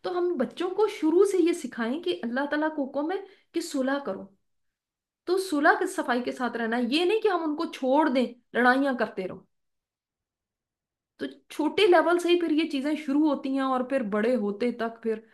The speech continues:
तो ये बड़ों का काम होता है कि वो सुलह की अहमियत को अपने घरों के अंदर सबसे पहले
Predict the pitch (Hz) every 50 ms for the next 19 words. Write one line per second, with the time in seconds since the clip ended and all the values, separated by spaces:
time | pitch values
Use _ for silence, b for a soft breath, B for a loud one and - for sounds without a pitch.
0 | b b b b b - 339 330 330 240 190 190 185 208 247 294 320 339 311 -
1 | 240 226 214 220 226 233 226 269 277 269 302 302 - 294 311 302 - - 226 202
2 | 226 254 254 - 285 - - 247 233 185 185 175 190 202 214 240 262 285 285 -
3 | - - 233 240 254 247 B B B B B B B _ 214 208 208 208 220 240
4 | 262 269 269 240 185 - 185 202 208 226 294 359 349 - 254 226 208 196 196 214
5 | - - - 226 - - - 294 285 269 277 - 214 202 214 226 240 254